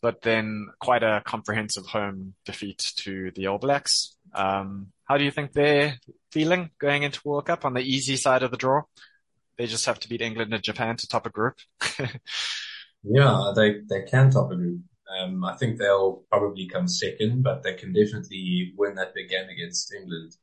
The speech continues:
Speaker 2: Um, I do think they're gonna beat Japan. They, <clears throat> they've looked really good. I mean, they've had their fairly new, fairly unorthodox fly half bed in quite nicely. I think I've, he's
Speaker 1: Yeah,
Speaker 2: been
Speaker 1: Carreras.
Speaker 2: impressive.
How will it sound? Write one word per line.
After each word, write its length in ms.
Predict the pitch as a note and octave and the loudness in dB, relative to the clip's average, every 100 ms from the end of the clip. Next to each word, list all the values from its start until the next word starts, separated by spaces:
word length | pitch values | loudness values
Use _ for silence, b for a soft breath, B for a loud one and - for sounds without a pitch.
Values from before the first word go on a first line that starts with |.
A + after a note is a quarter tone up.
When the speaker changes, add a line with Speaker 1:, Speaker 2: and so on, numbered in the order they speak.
| _ _ _ _ _ _ - | _ _ _ _ _ _ -6
Speaker 2:
Um, 720 | F#2 F2+ F2+ F2+ F2+ F2 F2 - - | -2 2 2 2 2 0 -4 -14 -10
I 80 | G#2 | -2
do 120 | G#2 | -2
think 200 | G2+ F2+ | 0 -2
they're 100 | F2+ | -4
gonna 160 | F2 E2+ | -6 -6
beat 180 | F2+ | -6
Japan. 520 | - - F#2 E2+ E2 - _ _ _ _ _ | -6 -2 -2 -2 -8 -12 _ _ _ _ _
They, 400 | A2 G#2+ A2+ A2+ - _ _ - | 6 8 8 4 -8 _ _ 4
<clears throat> 640 | C3+ B2 A#2+ - _ - | 6 6 2 -6 _ 2
they've 160 | E3+ F#3 | 4 6
looked 200 | G#3 E3+ | 4 4
really 200 | E3 B2 | 4 4
good. 240 | A#2 G2+ | 6 6
I 60 | G#2 | 4
mean, 180 | A2 | 2
they've 300 | A2 G#2+ G#2 - | 2 0 -2 -4
had 200 | A#2 A#2 | -4 2
their 360 | A2 G#2+ G#2 - _ _ _ _ _ _ _ _ | 6 6 4 -2 _ _ _ _ _ _ _ _
fairly 280 | E3 E3 D#3 | -2 2 6
new, 480 | B2 B2+ B2+ B2+ A#2 | 8 10 10 8 6
fairly 840 | - C3 B2+ A#2+ A2+ G#2+ G#2 - - - | 4 4 4 4 4 4 2 -2 -10 -4
unorthodox 760 | A2+ G#2 G#2 G#2 G#2 - - | 2 2 2 2 0 -2 -4
fly 200 | G#2+ A2 | 4 4
half 360 | G#2+ A2+ A#2 A#2+ - - _ | 6 4 2 0 -14 -20 _
bed 180 | G#2 G#2 | 4 4
in 240 | G#2+ A2+ A2 | 4 -2 2
quite 260 | A2 A2 | 0 2
nicely. 500 | G#2 G#2+ - C3 - | 0 -2 -2 -2 -4
I 80 | - | -6
think 180 | G#2+ - | -12 -8
I've, 120 | G2 - _ - | -8 -10 _ -10
he's 140 | G#2 | -6
Speaker 1:
Yeah, 40 | G#2+ | -4
Speaker 2:
been 160 | G2+ | -4
Speaker 1:
Carreras. 600 | F#2 G2 G2+ B2 - - G#2 | -4 0 2 2 -2 -8 -2
Speaker 2:
impressive. 200 | G#2 | -2